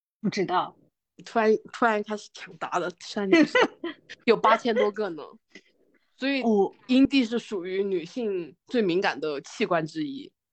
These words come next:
Speaker 1: 所以女性其实更爽吗？
Speaker 2: 哦，对，就是我在看资料过程中，嗯，就看到女性的性高潮时长啊，
Speaker 1: 嗯。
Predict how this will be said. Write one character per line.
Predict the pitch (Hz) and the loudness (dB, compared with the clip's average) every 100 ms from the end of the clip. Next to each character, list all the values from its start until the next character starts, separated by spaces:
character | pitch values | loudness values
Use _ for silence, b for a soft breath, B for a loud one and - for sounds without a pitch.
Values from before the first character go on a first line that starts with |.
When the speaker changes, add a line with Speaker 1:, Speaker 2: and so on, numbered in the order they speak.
| _ _ _ _ - | _ _ _ _ 0
Speaker 1:
所 | 247 | 2
以 | 403 | 2
女 | 302 170 | 0 -4
性 | - 247 208 | -6 -8 -8
其 | - 196 | -8 -10
实 | - 175 170 170 - _ _ _ _ _ | -6 -6 -4 -6 -10 _ _ _ _ _
更 | - 277 220 240 | 0 0 0 -6
爽 | - 226 - - _ | -4 -4 -4 -8 _
吗？ | 190 175 196 - _ _ _ _ _ _ _ _ _ B B | -8 -6 -6 -8 _ _ _ _ _ _ _ _ _ B B
Speaker 2:
哦， | 330 320 277 | 2 4 4
对， | 220 403 403 381 220 110 - B B B B _ | 4 6 8 6 4 0 -10 B B B B _
就 | - 359 | 2 4
是 | - 339 269 - _ _ - | 2 2 2 0 _ _ 0
我 | 220 | 0
在 | 208 311 247 220 | 4 2 2 0
看 | - 277 233 | -6 -8 -8
资 | 233 | -6
料 | 233 220 | -6 -6
过 | 226 | -8
程 | 220 185 | -12 -8
中， | 208 214 233 _ _ _ _ - | -6 -6 -10 _ _ _ _ -8
嗯， | 180 175 | -6 -4
就 | 247 | -4
看 | - 254 | -2 0
到 | 220 | 2
女 | 208 175 | 0 -2
性 | - 240 | -2 0
的 | 190 | 0
性 | - - 220 | -2 0 2
高 | 214 214 | 4 4
潮 | 233 - 151 147 - b _ | 2 -2 -4 -4 -8 b _
时 | - - 165 233 | -20 -14 -8 -6
长 | - 165 147 | -6 -8 -6
啊， | 170 104 _ _ _ _ _ | -6 -6 _ _ _ _ _
Speaker 1:
嗯。 | 226 220 208 214 | -2 0 -2 -8